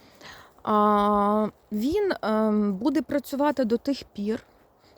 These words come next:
поки ми його будемо живити. На жаль, оту, е, ідею життя, м, не всі правильно, е, потрактували і не всі правильно відчувають,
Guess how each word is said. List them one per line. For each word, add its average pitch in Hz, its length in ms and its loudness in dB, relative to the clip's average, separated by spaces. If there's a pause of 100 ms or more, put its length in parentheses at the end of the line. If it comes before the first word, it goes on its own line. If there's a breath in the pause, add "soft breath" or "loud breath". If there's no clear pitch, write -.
поки 285 220 0
ми 247 180 6
його 220 260 0
будемо 214 400 -2
живити. 202 500 -8 (1160 loud breath)
На 247 180 6
жаль, 359 460 4
оту, 302 760 0
е, 214 220 2
ідею 240 560 2
життя, 233 500 -2 (320)
м, 226 400 0
не 240 160 4
всі 330 320 0
правильно, 214 960 -2
е, 202 300 0
потрактували 214 960 -4
і 254 120 0
не 269 100 6
всі 269 220 -2
правильно 233 540 0
відчувають, 214 720 -4